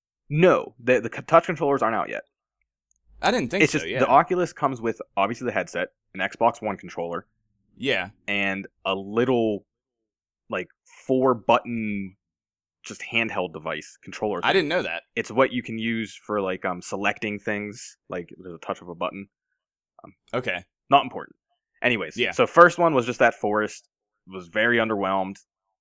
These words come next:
Speaker 1: thought it was silly. And then it transitioned to the next scene, and I'm on top of a fucking skyscraper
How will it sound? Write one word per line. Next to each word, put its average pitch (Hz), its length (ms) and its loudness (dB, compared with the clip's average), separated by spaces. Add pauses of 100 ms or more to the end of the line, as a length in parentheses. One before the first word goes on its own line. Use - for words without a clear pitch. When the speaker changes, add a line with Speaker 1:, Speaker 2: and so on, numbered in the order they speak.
(320)
Speaker 1:
thought 101 120 0
it 90 40 -4
was 90 120 -10
silly. - 280 -14 (580)
And 104 120 -2
then 160 100 6
it 156 80 2
transitioned 131 440 0
to 113 60 -6
the 113 60 -2
next 104 240 2
scene, 85 280 -12 (380)
and - 80 -2
I'm 110 120 2
on 120 100 2
top 113 240 4
of 95 100 -2
a 85 60 -8
fucking 127 340 0
skyscraper 98 720 4